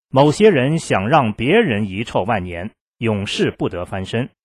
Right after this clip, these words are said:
到头来却是他们自己遗臭万年，永世不得翻身了。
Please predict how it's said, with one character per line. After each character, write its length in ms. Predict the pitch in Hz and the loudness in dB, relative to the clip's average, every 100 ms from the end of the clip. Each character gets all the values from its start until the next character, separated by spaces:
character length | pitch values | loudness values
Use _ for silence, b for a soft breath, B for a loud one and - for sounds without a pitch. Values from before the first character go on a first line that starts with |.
| _ _ | _ _
到 180 | 131 110 | 2 4
头 160 | 120 | 2
来 280 | 113 101 - - | 2 2 0 -6
却 200 | - 127 | -2 0
是 140 | 123 | 0
他 180 | 113 135 | 0 2
们 120 | 120 | 2
自 280 | - 254 147 | 0 2 2
己 220 | - 110 | 0 -2
遗 300 | 95 120 117 139 | -4 -4 -2 0
臭 200 | 135 107 | 2 2
万 200 | 131 95 | 2 2
年， 300 | 90 92 - _ | -4 -6 -10 _
永 320 | - 113 107 110 | -4 0 0 -2
世 240 | - 110 | -2 -2
不 160 | - 113 | -2 -4
得 160 | 92 | -4
翻 220 | 98 107 | -4 -4
身 200 | 107 117 | -2 -2
了。 140 | 113 | -2